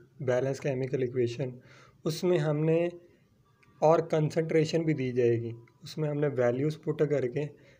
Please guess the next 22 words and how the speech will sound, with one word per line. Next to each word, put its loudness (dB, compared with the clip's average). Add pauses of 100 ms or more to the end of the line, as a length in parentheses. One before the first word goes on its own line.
(120)
हमने -2
equilibrium 0
constant -4
की -8 (320)
value 0
निकालनी -4
है। -8 (1300)
Problem 4
है 2
नाइन -2
पॉइंट 0
वन, 0 (1080)
हाइड्रोजन 2 (120)
एच -6
टू 2 (140)
प्लस 0 (140)
आई 0
टू -6
दोनों -2
मिल 0
रहे 0
हैं -4